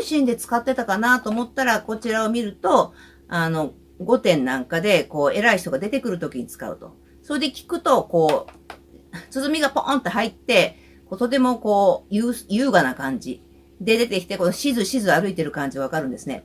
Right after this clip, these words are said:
で、結局その昭和二十六年とかっていうのは、やっぱり芝居のこういう相方とかいうのを聞いたことある人がいっぱいいて、その芝居相方というのができて、出てきた時にスッと、まあ、耳に馴染んでるから聞けるっていうんですか、そういう時代だったんだなっていうのを感じました。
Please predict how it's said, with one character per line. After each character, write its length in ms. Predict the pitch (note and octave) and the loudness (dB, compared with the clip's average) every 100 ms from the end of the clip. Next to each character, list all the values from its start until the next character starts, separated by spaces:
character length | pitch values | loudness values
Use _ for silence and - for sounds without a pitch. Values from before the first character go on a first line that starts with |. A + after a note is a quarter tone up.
| - - - - - C#4 | -18 -20 -20 -20 -12 -6
で、 120 | D#4 | -2
結 140 | C4+ | -2
局 140 | C#4+ C#4 | -2 -2
そ 120 | D4 | -2
の 100 | C#4+ | -2
昭 240 | E4 E4+ | 2 4
和 80 | E4+ | 4
二 120 | F4 | 2
十 200 | A#4+ A4+ | -2 0
六 220 | B3 A#3 D4 | 2 0 0
年 180 | D4 | 0
と 140 | A#3 F3+ | 0 0
か 140 | F3+ | 0
っ 60 | E3+ | 0
て 60 | |
い 20 | F#3 | -2
う 20 | |
の 80 | A#3 | 2
は、 80 | G3+ | 0
や 40 | |
っ 20 | |
ぱ 80 | A3 | 0
り 40 | G3+ | -4
芝 320 | C4+ D4 F4 | -2 0 2
居 40 | |
の 120 | E4 | 0
こ 100 | D#4+ | -2
う 60 | D#4+ | 0
い 20 | |
う 20 | C4 | 4
相 180 | C#4+ | 2
方 280 | D4+ D#4+ E4 | 2 2 2
と 120 | D#4+ | 0
か 140 | - F#3+ | 0 0
い 40 | |
う 100 | E3 | 2
の 240 | E3+ G3+ E4 | 0 0 0
を 160 | - - - - _ | -2 -10 -20 -20 _
聞 120 | - E4 | -6 -4
い 40 | |
た 100 | G#4 | -2
こ 120 | G4+ | -2
と 100 | G#4+ | -2
あ 60 | G#4+ | -2
る 100 | B3 | -2
人 160 | - | -2
が 80 | D#3 | -2
い 60 | D3+ | -2
っ 80 | E3+ | -6
ぱ 240 | G#3+ A3+ | -4 -4
い 80 | A#3 | -4
い 20 | |
て、 320 | - E4 A3+ | -6 -4 -2
そ 120 | G#3+ | -4
の 40 | A#3+ | -6
芝 300 | D4 C#4+ D#4 | -2 0 2
居 40 | - | 0
相 140 | E4+ | -2
方 280 | - F3+ E3 | 0 -2 -2
と 100 | D#3+ | -4
い 40 | |
う 20 | |
の 60 | D3+ | -8
が 60 | C#3 | -8
で 100 | G#3 | -6
き 40 | |
て、 140 | D3+ - | -8 -6
出 120 | B3 | -4
て 100 | B3 | -4
き 60 | |
た 120 | - C#3+ | -4 -6
時 220 | C#3+ G#3 | -6 -6
に 140 | F#3+ | -6
ス 160 | F3 F#4 | -6 -8
ッ 80 | - | -2
と、 320 | - - - - - - - | 0 0 -2 -20 -20 -18 -2
ま 100 | C4+ | 0
あ、 20 | |
耳 180 | F4 G#4 | 2 2
に 160 | C4 | 4
馴 140 | G#3 G#3 | 2 2
染 140 | C4 | 0
ん 40 | |
で 80 | G3+ | 0
る 80 | E3 | 0
か 140 | C#3 | -2
ら 80 | C3 | -4
聞 180 | - - | -6 -4
け 100 | B3+ | -2
る 100 | B3 | -2
っ 20 | |
て 160 | - D3+ | -6 -6
い 20 | |
う 40 | |
ん 40 | A#2+ | -6
で 80 | - | -8
す 100 | - | -10
か、 200 | B3+ - | -12 -12
そ 300 | - C4 D#4 | -2 0 0
う 20 | |
い 100 | D#4 | 0
う 20 | |
時 100 | A#3+ | 0
代 160 | C#4 C#4+ | 0 0
だ 80 | D4 | 0
っ 80 | |
た 100 | - | -2
ん 40 | F3 | -2
だ 80 | D#3+ | -2
な 140 | F3+ | -4
っ 40 | F3+ | -6
て 120 | - | -8
い 40 | |
う 40 | C#3+ | -6
の 160 | C#3 | -6
を 40 | - | -8
感 200 | C#3 - | -10 -10
じ 100 | B2+ | -10
ま 100 | C3 | -12
し 80 | |
た。 120 | - | -14